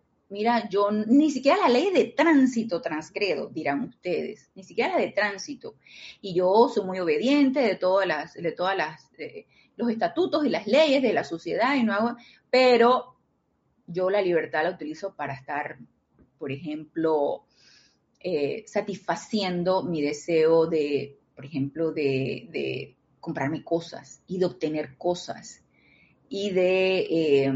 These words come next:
no darle nada a nadie y de decirle de repente a alguien, porque a mí me parece que eso es lo correcto, y estarle diciendo a otra persona,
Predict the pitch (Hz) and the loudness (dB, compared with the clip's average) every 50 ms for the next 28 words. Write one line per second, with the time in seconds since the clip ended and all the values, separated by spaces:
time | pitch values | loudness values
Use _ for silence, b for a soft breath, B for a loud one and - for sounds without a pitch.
0 | 135 - - - - - - 196 196 202 - 196 - 185 180 175 165 160 156 156 | -2 -4 -6 -8 -10 -8 -4 0 2 4 4 4 4 2 2 2 0 0 0 -2
1 | 160 165 170 170 160 160 147 131 131 131 - - _ _ _ _ _ _ _ _ | 0 0 0 -2 -2 -2 -4 -4 -4 -6 -8 -12 _ _ _ _ _ _ _ _
2 | _ _ _ _ _ - 175 175 180 185 185 190 190 190 185 165 180 170 165 165 | _ _ _ _ _ -8 -6 -6 -4 -4 -4 -4 -4 -4 -2 0 0 2 2 2
3 | 165 170 175 180 - - - - 277 247 233 220 - 240 254 233 220 240 240 214 | 2 2 0 -2 -2 -4 2 4 6 8 8 8 8 6 6 4 4 4 4 4
4 | 180 156 151 - 190 180 180 175 202 208 202 175 156 160 156 151 160 175 208 - | 2 2 -2 -2 -6 -6 -6 -4 0 2 4 4 4 2 0 -2 -4 -6 -6 -4
5 | - 175 175 - 147 131 143 165 185 214 226 226 247 240 233 - 175 220 175 175 | -6 -6 -4 -2 -2 -2 -2 0 2 6 6 8 6 6 2 0 0 0 2 0
6 | 185 214 - - 160 - 160 156 151 160 151 - - 175 175 - - 196 220 226 | -2 -4 -6 -8 -8 -6 -6 -6 -4 -4 -6 -4 -4 -4 -4 -4 -6 -6 -6 -6
7 | 226 - 202 160 156 - 160 160 180 208 196 - - _ - 165 214 226 - _ | -6 -2 -2 -2 0 0 -2 0 0 -2 -2 -2 -6 _ -8 -8 -8 -8 -12 _
8 | _ _ _ _ _ _ 180 214 - - 170 185 220 220 226 226 - - 214 180 | _ _ _ _ _ _ -12 -8 0 0 2 2 4 4 2 2 0 -4 -6 -6
9 | 180 180 185 196 - 202 208 - 175 156 - - - 185 165 147 147 147 - b | -4 -4 -4 -2 -2 -4 -4 -4 -8 -10 -10 -10 -6 -4 -4 -2 -4 -4 -6 b